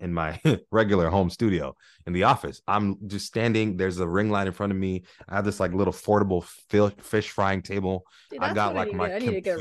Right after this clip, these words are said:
Speaker 1: computer
Speaker 2: light.
Speaker 1: on a box, a shoe box, right? I got this, like,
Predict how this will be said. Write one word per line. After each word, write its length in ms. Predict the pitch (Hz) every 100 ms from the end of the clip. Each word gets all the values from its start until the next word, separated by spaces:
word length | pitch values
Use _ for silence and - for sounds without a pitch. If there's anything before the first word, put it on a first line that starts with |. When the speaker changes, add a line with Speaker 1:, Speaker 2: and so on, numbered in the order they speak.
| 113
Speaker 1:
computer 180 | 104 107
Speaker 2:
light. 80 | 92
Speaker 1:
on 160 | 92
a 80 | 85
box, 680 | 80 80 95 98 101 - - _ _ - -
a 80 | 95
shoe 340 | - - 120
box, 540 | 110 104 101 - - - _ -
right? 320 | 90 92 110 - _ _ -
I 80 | 104
got 260 | 98 107 110
this, 200 | 101 101
like, 320 | 92 87